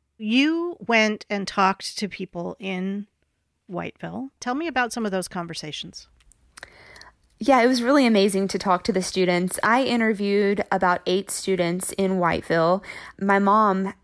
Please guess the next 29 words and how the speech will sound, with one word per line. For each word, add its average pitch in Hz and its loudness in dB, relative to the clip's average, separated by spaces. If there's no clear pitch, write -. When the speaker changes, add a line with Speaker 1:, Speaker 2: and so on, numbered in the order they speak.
Speaker 2:
had 196 -2
interviewed 180 2
about 170 -2
forty, 208 -2
twenty-seven 196 2
of 165 -4
which - -4
went 180 -2
to 214 -4
the 180 0
Allen 156 0
White - -2
School. 156 0
To - -8
see 220 0
what 202 0
they 190 4
were 175 2
up 180 0
to 190 -2
now 175 2
was 175 0
really 180 2
interesting. 170 -4
Speaker 1:
Oh, 180 -2
I 202 -8
can 180 -10
totally 160 -6
imagine. 147 -10